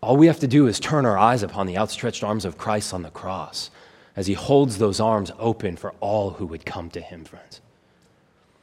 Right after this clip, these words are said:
In just a moment, we're gonna sing our final hymn for today,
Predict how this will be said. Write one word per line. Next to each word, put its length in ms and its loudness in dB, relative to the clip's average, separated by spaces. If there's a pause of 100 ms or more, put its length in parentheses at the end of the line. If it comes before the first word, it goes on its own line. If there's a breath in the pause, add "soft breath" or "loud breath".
(520 loud breath)
In 100 8
just 220 6
a 60 6
moment, 280 6
we're 100 2
gonna 200 6
sing 340 4
our 140 2
final 380 6
hymn 240 0
for 180 0
today, 480 0